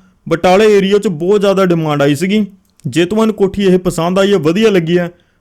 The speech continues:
ਤਾਂ ਜ਼ਰੂਰ ਜਾ ਕੇ ਇੱਕ ਵਾਰੀ ਦੇਖਿਓ ਮਾਲਕ ਦੇ ਨਾਲ।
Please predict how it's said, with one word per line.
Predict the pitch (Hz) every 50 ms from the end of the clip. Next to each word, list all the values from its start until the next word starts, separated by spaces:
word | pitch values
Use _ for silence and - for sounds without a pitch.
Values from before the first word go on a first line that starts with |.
| _ -
ਤਾਂ | 185 190 185
ਜ਼ਰੂਰ | 147 131 147 160 190 208 220 208 208 202 202 - - 120
ਜਾ | 107 - 156 143 143
ਕੇ | 143 151 165
ਇੱਕ | 156 165
ਵਾਰੀ | 156 147 143 139 135
ਦੇਖਿਓ | 131 135 131 - 202 202 196
ਮਾਲਕ | 185 165 147 139 139 139 170
ਦੇ | 170 175 185
ਨਾਲ। | 180 170 165 165